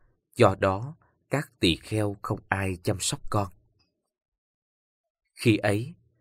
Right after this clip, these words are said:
Thế Tôn bảo Tôn giả Ananda, "Ananda, hãy đi kiếm nước mang lại đây, chúng ta sẽ tắm cho tỳ kheo này." "Kính vâng, bạch Đại Đức." Tôn giả Ananda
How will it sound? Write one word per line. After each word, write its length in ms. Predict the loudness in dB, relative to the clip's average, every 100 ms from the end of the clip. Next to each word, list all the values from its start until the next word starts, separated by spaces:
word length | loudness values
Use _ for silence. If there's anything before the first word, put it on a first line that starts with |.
| _ _ _ _ 2
Thế 160 | 2 4
Tôn 320 | 4 4 2
bảo 300 | 2 2 0 0 2
Tôn 200 | 2 2
giả 280 | 2 2 0 0
Ananda, 640 | 0 0 -2 -2 -2 -8 _ _ _ _ _ _ _ _ _ _ 4
"Ananda, 640 | 4 4 2 2 2 -2 _ _ _ _ _
hãy 340 | 2 4 4 2
đi 220 | 0 0
kiếm 220 | -2 -2 0
nước 260 | 0 0
mang 220 | -2 0
lại 140 | 0 0
đây, 240 | 2 0 -4 _ _ _ _ _ -4
chúng 240 | -4 0
ta 260 | 2 2 2
sẽ 280 | 0 0 0 2
tắm 240 | 0 0 -4
cho 120 | -2 0
tỳ 120 | -2
kheo 240 | -2 -6 -2
này." 320 | 0 -2 -6 _ _ _ _ _ _ _ _ _ _
"Kính 160 | -2 0 4
vâng, 340 | 4 2 -8 -14 0
bạch 180 | 0 0 0
Đại 180 | 0 0
Đức." 180 | -2 -2 _ _ _ _ _ _ _ _ _ _ 4
Tôn 200 | 4 4
giả 320 | 2 2 0 2
Ananda 640 | 2 2 -4 0 0 0